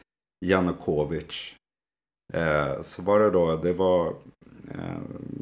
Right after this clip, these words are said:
väldigt många av de här prote-, i, som deltog i de här protesterna, eh, hade ju då någon slags så här, ja men, såg väl att de hade någon slags västerländska, liberala, socialliberala ideal. Men det var också väldigt många som deltog i den här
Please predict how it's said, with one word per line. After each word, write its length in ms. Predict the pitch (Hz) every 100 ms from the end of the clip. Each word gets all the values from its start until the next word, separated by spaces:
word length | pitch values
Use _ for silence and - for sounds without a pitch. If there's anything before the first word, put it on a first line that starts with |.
| - - -
väldigt 280 | 104 98 101
många 240 | 104 95
av 60 | 87
de 120 | 85
här 120 | 82
prote-, 420 | - 90 117 -
i, 400 | 82 87 92 -
som 200 | - 92
deltog 520 | 117 107 87 - 143
i 40 | 123
de 140 | 101
här 120 | 87
protesterna, 800 | 80 85 80 73 - - 73 71 71 - _ _ _ _ _ _ _ _ _ _ _ _ _ -
eh, 680 | 85 76 73 71 - - -
hade 280 | 107 85
ju 160 | 90 82
då 160 | 82 80
någon 140 | 76
slags 380 | - 80 - -
så 80 | 80
här, 440 | 73 67 71 - -
ja 120 | 82
men, 320 | 76 69 69 - _ - -
såg 360 | - 78 78 80
väl 140 | 78
att 120 | 78
de 120 | 90
hade 220 | 90 82 80
någon 140 | 78
slags 320 | - 76 -
västerländska, 1040 | 82 92 - - 78 87 85 - - 85 80
liberala, 720 | 82 82 80 82 80 78 76
socialliberala 1000 | - - 92 90 85 76 82 90 90 85
ideal. 540 | 82 85 80 78 78 -
Men 180 | 87
det 60 | 90
var 280 | 87 101 104
också 180 | - 87
väldigt 320 | 87 80 73
många 260 | 85 73
som 200 | 71 82
deltog 460 | 85 110 82 - 127
i 40 |
den 140 | 110 90
här 300 | 82 85